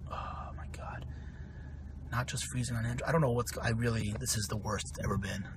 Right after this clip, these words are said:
I have no idea what's going on. Um, really, I don't know what's going on here.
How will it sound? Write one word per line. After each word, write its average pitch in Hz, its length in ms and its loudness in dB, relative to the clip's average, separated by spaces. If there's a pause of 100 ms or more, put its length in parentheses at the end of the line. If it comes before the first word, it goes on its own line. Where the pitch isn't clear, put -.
(220)
I 117 60 0
have 110 100 2
no 107 180 2
idea 98 200 -4
what's - 120 -6
going 101 220 -2
on. 101 220 -2 (600)
Um, 104 540 -2 (2000)
really, 101 240 0
I 98 60 -2
don't 101 100 0
know 101 60 -2
what's 101 120 -6
going 107 200 -4
on 104 140 -4
here. 104 200 -4